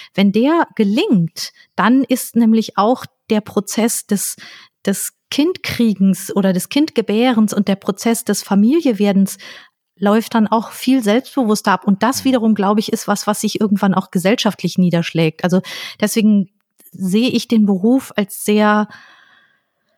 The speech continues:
Speaker 1: wichtig an, nicht eben im Sinne von ich als Person bin wichtig, sondern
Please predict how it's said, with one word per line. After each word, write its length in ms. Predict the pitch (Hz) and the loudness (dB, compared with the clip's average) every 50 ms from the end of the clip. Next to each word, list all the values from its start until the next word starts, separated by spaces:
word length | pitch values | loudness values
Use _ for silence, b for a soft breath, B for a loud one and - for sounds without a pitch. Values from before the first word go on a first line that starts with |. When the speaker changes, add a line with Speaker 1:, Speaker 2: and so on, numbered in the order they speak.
| b b _ | b b _
Speaker 1:
wichtig 720 | - 180 175 175 226 269 - - - 277 262 - - - | -2 0 2 2 2 2 0 -2 -2 -2 -2 -2 -4 -6
an, 440 | 202 214 220 226 226 226 226 214 208 - _ _ | -4 -2 0 0 0 0 0 -2 -6 -10 _ _
nicht 320 | - 220 233 - - - - | -2 0 0 -2 -4 -4 0
eben 180 | 220 202 196 | 2 2 2
im 160 | 185 - 196 190 | 4 4 2 2
Sinne 240 | - 202 208 202 | 2 2 2 2
von 240 | 185 - - 185 175 156 | 0 0 -2 -2 0 0
ich 260 | 185 233 - - - | 0 -2 -2 -4 -4
als 140 | 185 - - | -6 -6 -4
Person 420 | - 196 170 170 208 240 302 339 | -2 -2 0 2 2 2 2 2
bin 200 | 285 262 240 220 | 2 2 2 2
wichtig, 400 | 208 226 202 - - 208 - - | 2 0 -2 -4 -6 -6 -6 -4
sondern 380 | - 196 196 196 196 190 190 | -2 0 2 2 2 2 0